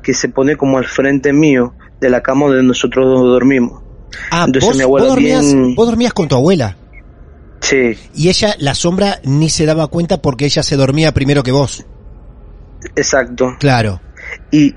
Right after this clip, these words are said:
Speaker 1: y ella, una católica muy ferviente
Speaker 2: Sí.
Speaker 1: y, y creyente de estas cosas, porque,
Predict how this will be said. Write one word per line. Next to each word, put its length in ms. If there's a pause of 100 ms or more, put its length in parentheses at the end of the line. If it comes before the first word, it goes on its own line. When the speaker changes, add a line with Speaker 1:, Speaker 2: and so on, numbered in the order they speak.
Speaker 1:
y 220
ella, 240
una 760
católica 460
muy 160
ferviente 760
Speaker 2:
Sí. 560
Speaker 1:
y, 80
y 40
creyente 480
de 40
estas 220
cosas, 380
porque, 520